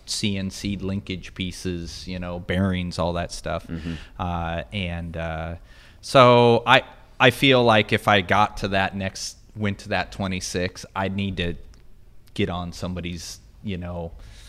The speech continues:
Speaker 1: V P P or D W Link or,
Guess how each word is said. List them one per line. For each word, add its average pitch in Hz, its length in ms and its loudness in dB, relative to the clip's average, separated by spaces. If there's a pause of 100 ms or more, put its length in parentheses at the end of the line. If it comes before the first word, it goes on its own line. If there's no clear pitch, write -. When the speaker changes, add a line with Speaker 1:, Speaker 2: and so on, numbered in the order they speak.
(220)
Speaker 1:
V 92 220 -4
P 90 200 -8
P 85 460 -10
or 78 220 -8
D 90 240 -8
W 85 360 -6
Link 82 440 -12
or, 76 260 -6